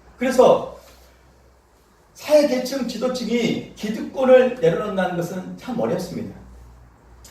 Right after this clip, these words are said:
우리나라 사회 지도층이 막강한 부와 권력과 힘이 있습니다.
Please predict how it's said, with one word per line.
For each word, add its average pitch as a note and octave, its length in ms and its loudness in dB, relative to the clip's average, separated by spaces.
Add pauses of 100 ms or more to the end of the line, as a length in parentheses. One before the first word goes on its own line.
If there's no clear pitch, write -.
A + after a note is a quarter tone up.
(1000)
우리나라 F#3+ 760 2
사회 A3+ 580 0
지도층이 A2+ 760 -6 (1040)
막강한 B3+ 840 4
부와 - 640 -4
권력과 - 1000 -4
힘이 B3+ 220 -8
있습니다. F#2+ 400 -12